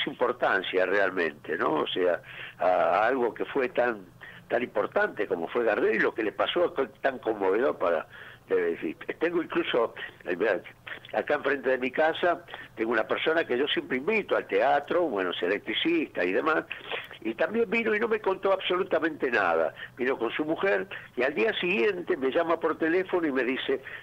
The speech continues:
"Yo no te quise contar, pero mi papá estuvo en la gente que vio a Gardel en la calle, no entró al teatro". Tenía veintitrés años,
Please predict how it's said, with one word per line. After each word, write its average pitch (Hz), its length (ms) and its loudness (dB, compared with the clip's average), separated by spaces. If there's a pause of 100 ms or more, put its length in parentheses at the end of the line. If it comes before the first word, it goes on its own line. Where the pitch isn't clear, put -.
"Yo 190 100 2
no 208 120 2
te 180 120 -2
quise 165 300 -2
contar, 110 560 0 (340)
pero 135 200 2
mi 143 140 0
papá 180 560 2 (640)
estuvo 185 680 2 (140)
en 139 180 2
la 123 100 2
gente 180 380 0
que 131 140 2
vio 156 180 4
a 151 80 4
Gardel 135 580 2 (320)
en 135 140 2
la 117 140 2
calle, 85 540 2
no 165 220 2
entró 151 260 0
al 120 120 0
teatro". 85 560 0 (600)
Tenía 170 320 2
veintitrés 147 640 0
años, 92 440 0